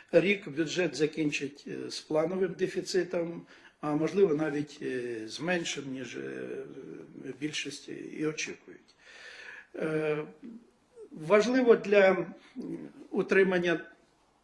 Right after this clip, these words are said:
тої цінової траєкторії, про яку я говорив, як сприятливий для виходу на бюджетний орієнтир, звичайно, дуже важливо,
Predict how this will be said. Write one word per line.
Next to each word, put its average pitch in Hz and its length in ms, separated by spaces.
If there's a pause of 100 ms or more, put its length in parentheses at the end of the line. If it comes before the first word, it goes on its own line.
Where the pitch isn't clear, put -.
(140)
тої 175 300
цінової 165 520
траєкторії, 156 680
про 147 240
яку 147 240
я 139 140
говорив, 139 360
як 139 160
сприятливий 165 760
для 139 160
виходу 135 420
на 143 60
бюджетний 131 540
орієнтир, 127 480 (680)
звичайно, 214 440
дуже 180 280
важливо, 170 680